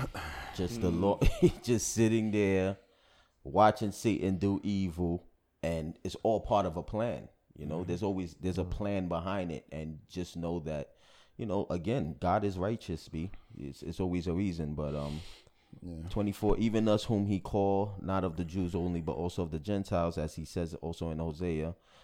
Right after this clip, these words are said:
Speaker 2: I will call them my people who were not my people, and her beloved who was not beloved. And it shall come to pass in the place where it was said to them, 'You are not my people,' there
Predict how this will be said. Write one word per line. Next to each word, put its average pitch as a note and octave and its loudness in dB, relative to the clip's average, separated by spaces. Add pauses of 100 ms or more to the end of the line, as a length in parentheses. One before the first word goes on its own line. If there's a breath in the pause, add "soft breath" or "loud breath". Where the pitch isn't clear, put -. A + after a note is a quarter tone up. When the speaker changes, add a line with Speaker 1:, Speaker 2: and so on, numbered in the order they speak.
(120)
Speaker 2:
I D2 0
will E2 0
call G#2+ 0
them G2+ 0
my F#2 2
people E2+ -2
who E2+ -4
were D2+ -2
not E2+ -2
my F2 0
people, D2+ 4 (500 soft breath)
and D2+ 0
her G2 6
beloved E2 2
who E2+ -2
was D2+ -2
not D#2+ -2 (600)
beloved. D#2 0
And D#2 0
it F2 0
shall F2+ 2
come A#2 0
to A2+ 2
pass F#2+ 4
in F2+ 2
the F2 2
place F#2 0
where E2+ 2
it - -2
was D#2 -2
said A2+ 0
to F#2 -2
them, D#2+ 0
'You D#2+ 0
are D#2 0
not D#2+ 0
my D#2 0
people,' D2 -6
there F2 0